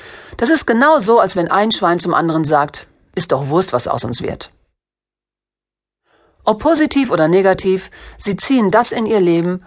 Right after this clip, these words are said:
wovon Sie in Ihrem Kopf überzeugt sind. Sie sehen, der Gedanke ist die Mutter aller Erfolge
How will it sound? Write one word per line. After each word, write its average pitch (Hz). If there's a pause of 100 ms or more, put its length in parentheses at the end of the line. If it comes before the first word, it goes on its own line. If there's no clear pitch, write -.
wovon 208
Sie 180
in 147
Ihrem 160
Kopf -
überzeugt 190
sind. - (1160)
Sie 175
sehen, 190 (240)
der 151
Gedanke 185
ist -
die 147
Mutter 196
aller 151
Erfolge 151